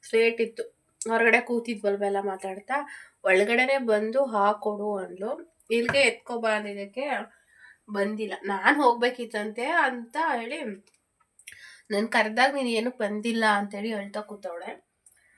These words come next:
ಫುಲ್ ಹಠ ಜಾಸ್ತಿ ಐತೆ, ನಾನೂನು ಕಂಟ್ರೋಲ್ ಮಾಡ್ತಾ ಇದೀನಿ. ಹಂಗೂನು ಹೆಚ್ಚಾಗ್ ಹಠ ಮಾಡ್ತಾ ಇದ್ದಾಳೆ. ಆ, ಮತ್ತೆ ಫೋರ್ ಡೇಸ್ ಅಲ್ಲಿ ಊರಲ್ಲಿ ಇದ್ನಲ್ವಾ, ಏನು ಸ್ಕಿನ್ ಕೇರ್ ಏನು ಮಾಡಿಲ್ಲ, ಬರೀ ಅಳೋದು,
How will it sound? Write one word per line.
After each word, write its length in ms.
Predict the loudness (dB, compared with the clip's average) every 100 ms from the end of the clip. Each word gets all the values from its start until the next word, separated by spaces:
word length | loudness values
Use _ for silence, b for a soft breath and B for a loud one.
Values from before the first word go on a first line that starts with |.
| b b b _ _
ಫುಲ್ 240 | -2 2 2
ಹಠ 240 | 0 -4 -2
ಜಾಸ್ತಿ 360 | -2 -4 -6
ಐತೆ, 260 | -6 -6 -10
ನಾನೂನು 520 | -10 -10 -6 -4 -4 -4 -6 -6
ಕಂಟ್ರೋಲ್ 500 | -8 -6 -8 -8 -8
ಮಾಡ್ತಾ 540 | -10 -6 -6 -4 2 4
ಇದೀನಿ. 340 | 4 0 -4 -6 -10 _ _ _ _ _ _ _ _ _ _ _ -4
ಹಂಗೂನು 420 | -4 -2 -4 -4
ಹೆಚ್ಚಾಗ್ 460 | -4 -8 -6 -4
ಹಠ 120 | -4 -8
ಮಾಡ್ತಾ 320 | -12 -14 -18 -20
ಇದ್ದಾಳೆ. 300 | -16 -14 -14 _ b b b b b b b b b b -8
ಆ, 60 | -4 -4
ಮತ್ತೆ 300 | -4 -6 -4 -4 -4
ಫೋರ್ 420 | -6 -6 0 0 2
ಡೇಸ್ 240 | 0 -2
ಅಲ್ಲಿ 160 | -4 -4
ಊರಲ್ಲಿ 360 | -2 -2 0 0
ಇದ್ನಲ್ವಾ, 460 | -2 -4 -2 0 0 0 -4
ಏನು 300 | -4 -4 -4
ಸ್ಕಿನ್ 400 | -6 -8 -4 -4
ಕೇರ್ 280 | -2 0 0 -2
ಏನು 220 | -2 -2
ಮಾಡಿಲ್ಲ, 440 | -2 -2 -4 -4 -2 -2
ಬರೀ 320 | -4 -4 -4
ಅಳೋದು, 480 | -2 -2 -2 -2 -4